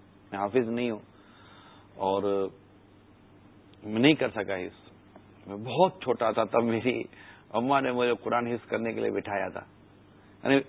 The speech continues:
یہ بات بھی میں کریڈٹ دوں گا میرے گھر میں میری والدہ کو، اماں کو، کہ وہ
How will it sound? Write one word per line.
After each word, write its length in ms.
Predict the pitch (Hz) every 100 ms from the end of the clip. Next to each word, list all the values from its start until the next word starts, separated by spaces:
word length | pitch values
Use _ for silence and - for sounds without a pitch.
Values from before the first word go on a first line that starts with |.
| -
یہ 240 | 113 143
بات 260 | 135 131 139
بھی 280 | 139 143 156
میں 340 | 135 127 117 -
کریڈٹ 440 | 120 117 143 160 120
دوں 140 | 117
گا 80 | 113
میرے 300 | 113 107 95
گھر 180 | 104 110
میں 340 | 101 104 101
میری 280 | 98 101 98 - - - -
والدہ 360 | 98 98 101 101
کو، 80 | 98
اماں 280 | 98 98 104
کو، 180 | 98 101 - - - - - - - -
کہ 100 | 117
وہ 140 | 127